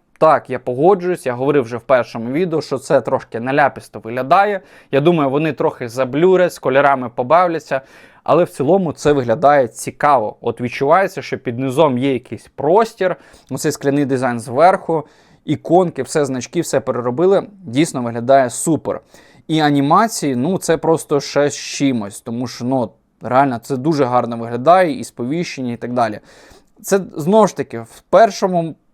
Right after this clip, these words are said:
користуванні може бути незвично, але звикаєш, і воно,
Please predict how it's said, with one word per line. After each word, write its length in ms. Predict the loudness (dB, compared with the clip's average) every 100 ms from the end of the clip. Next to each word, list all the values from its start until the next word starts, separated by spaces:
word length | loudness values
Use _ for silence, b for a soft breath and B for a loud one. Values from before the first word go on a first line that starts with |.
| _ _
користуванні 600 | -2 -2 2 4 4 2
може 280 | -2 0 0
бути 280 | -4 -4 -2
незвично, 720 | -2 -2 0 0 -2 -4 -6 b b b
але 340 | 0 4 4 4
звикаєш, 720 | 0 0 2 2 0 -4 -10
і 240 | -2 2 2
воно, 540 | 2 0 0 -2 -4